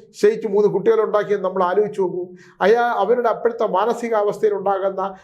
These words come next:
കുട്ടികൾ ഇതിലല്ലാതെ വേറെ എന്താണ് സംഭവിക്കേണ്ടത്? വലിയ ദയനീയമായി, എനിക്ക് വല്ലാത്തൊരു അത്ഭുതം തോന്നി. ഒന്നും,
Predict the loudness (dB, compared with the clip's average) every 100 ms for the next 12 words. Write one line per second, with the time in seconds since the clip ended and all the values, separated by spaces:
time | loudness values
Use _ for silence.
0 | _ -4 0 2 2 2 2 2 0 2
1 | 2 0 0 0 0 -2 -2 0 0 -2
2 | -2 -4 -8 -16 -20 _ _ _ _ _
3 | _ _ _ _ _ 0 2 4 4 4
4 | 4 2 2 2 2 2 2 2 2 2
5 | 2 2 2 2 0 0 -4